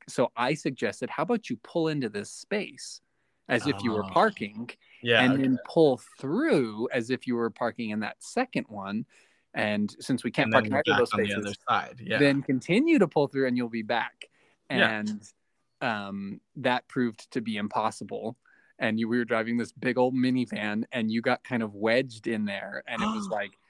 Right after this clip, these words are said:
Speaker 1: you had to back and reverse and try and figure your way out. And so this parking attendant comes over and is like, "First of all,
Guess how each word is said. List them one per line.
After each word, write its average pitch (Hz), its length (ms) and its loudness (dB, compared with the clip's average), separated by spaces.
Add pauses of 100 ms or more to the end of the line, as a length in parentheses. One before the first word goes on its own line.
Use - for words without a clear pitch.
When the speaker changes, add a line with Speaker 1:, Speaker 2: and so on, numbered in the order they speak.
(140)
Speaker 1:
you 139 120 2
had 117 160 2
to 110 80 -6
back 123 420 2
and 120 120 -8
reverse 113 460 -8
and 113 180 -12
try 123 260 -4
and 120 220 -4
figure 127 280 -6
your 120 120 -2
way 117 140 -2
out. 113 180 -2
And 120 120 -16
so 123 140 -8
this 107 300 -14
parking 175 280 0
attendant 123 340 -4
comes 117 160 -4
over 113 200 -2
and 110 100 -6
is 104 80 -10
like, 104 240 -8 (380)
"First 170 280 -2
of 123 80 -2
all, 104 380 -6